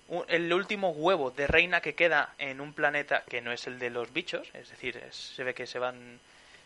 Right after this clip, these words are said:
se dedican a, a conquistar diferentes planetas, pues se encuentra con el último huevo de reina que queda. ¿Qué hace cuando se entera de que ha ganado la guerra contra ellos y los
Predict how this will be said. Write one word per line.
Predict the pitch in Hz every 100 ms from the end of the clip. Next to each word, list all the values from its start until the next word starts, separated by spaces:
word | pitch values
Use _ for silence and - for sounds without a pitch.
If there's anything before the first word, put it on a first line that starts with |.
| -
se | -
dedican | 147 135 143 139
a, | 131 131 131 131
a |
conquistar | 139 135 127 135
diferentes | 131 127 131 127 -
planetas, | 135 160 185 269 - - - - -
pues | 160
se | 185
encuentra | 180 196 202 208
con | 185 196 214
el | 165
último | 180 190 185
huevo | 175 185 190
de | 175
reina | 147 143 135
que | 127
queda. | - 113 117 - _
¿Qué | - 202
hace | 190 202
cuando | 196 165 160 151 156 -
se | - 160
entera | 156 165 151
de | 147
que | 156
ha | 147
ganado | 147 147 143
la | 139
guerra | 147 139
contra | 139 143
ellos | 147 143 -
y | 165
los | 160 151 -